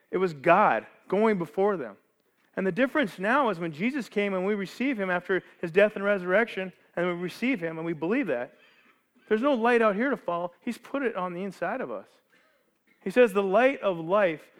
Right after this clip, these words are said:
is on the inside of you." That's what I came to do. The reason why I was born in a manger two thousand years ago is so I could grow up and go through these things for you, a perfect, spotless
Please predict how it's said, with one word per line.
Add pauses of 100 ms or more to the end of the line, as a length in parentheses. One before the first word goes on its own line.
(200)
is
on
the
inside
of
you." (500)
That's
what
I
came
to
do. (440)
The
reason
why
I
was
born
in
a
manger
two
thousand
years
ago (220)
is
so
I
could
grow
up (1400)
and
go
through
these
things
for
you, (380)
a
perfect,
spotless